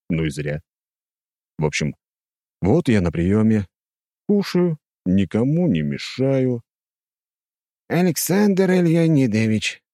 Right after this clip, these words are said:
ко мне подошёл слегка скрюченный мужчина, жертва голубых кровей.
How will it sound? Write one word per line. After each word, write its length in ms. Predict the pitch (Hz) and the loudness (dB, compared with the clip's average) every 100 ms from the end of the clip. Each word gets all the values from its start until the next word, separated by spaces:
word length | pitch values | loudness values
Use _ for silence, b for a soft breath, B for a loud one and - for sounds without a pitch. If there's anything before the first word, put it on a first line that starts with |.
| _ - | _ -6
ко 120 | 78 | -4
мне 180 | 82 78 | -2 -2
подошёл 400 | 80 78 92 82 | -4 -4 -2 -4
слегка 400 | - 80 - 78 | -4 -8 -4 -6
скрюченный 460 | - 87 - 76 | -4 -6 -4 -4
мужчина, 520 | 82 101 - 64 50 - _ _ - | -2 -4 -6 -10 -12 -20 _ _ -8
жертва 440 | 92 107 92 - 78 | -4 -2 -2 -4 -6
голубых 420 | 82 98 92 76 - | -2 -2 -2 -6 -4
кровей. 420 | 101 95 57 | -2 -2 -6